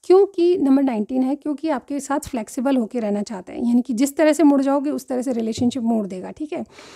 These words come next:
इसलिए अभी ये जैसे, जैसे कहते हैं ना बहुत ज़्यादा सीरियस आपके लिए नज़र नहीं आ रहा, ठीक है। इसलिए अभी ये बताना नहीं चाहता, फ्लेक्सिबल होके रहना चाहता है। जिस तरह से स्थितियाँ मुड़ेगी उस तरह से अपने आप को फ्लेक्सिबल बना के रखना चाहता है।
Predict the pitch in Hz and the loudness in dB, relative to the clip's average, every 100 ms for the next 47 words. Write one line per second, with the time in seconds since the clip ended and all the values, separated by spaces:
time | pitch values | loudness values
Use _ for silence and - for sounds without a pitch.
0 | - 302 - 339 339 339 339 349 269 330 | -6 -2 2 4 4 4 4 2 0 -2
1 | 320 339 320 311 320 330 269 269 320 302 | 0 0 -2 -2 2 2 4 4 4 4
2 | 277 277 285 233 - 277 269 226 226 240 | 0 -2 -4 -6 -2 2 4 2 0 2
3 | 220 190 - - 302 339 247 _ - - | 0 -2 -10 -10 -8 -8 -10 _ -20 -12
4 | - - 339 381 262 349 359 262 269 294 | -6 2 2 2 2 2 4 0 0 4
5 | 330 294 285 254 320 - 269 - 269 285 | 6 6 4 -2 -4 -4 -6 -6 -4 -2
6 | 247 254 226 196 202 202 175 - 233 294 | -2 -4 -6 -6 -6 -10 -12 -4 0 2
7 | 339 320 349 320 302 - 311 311 269 262 | 2 2 2 -2 -2 0 4 6 4 2
8 | 262 294 - - - 311 277 320 320 320 | -2 -4 -6 -18 -14 -10 -4 -2 0 0
9 | 294 277 262 302 - 254 - 262 269 240 | 2 0 0 -6 -4 -4 -4 -4 -2 -2
10 | 214 208 240 214 214 220 196 - - | -4 -4 -8 -4 -4 -4 -8 -10 -10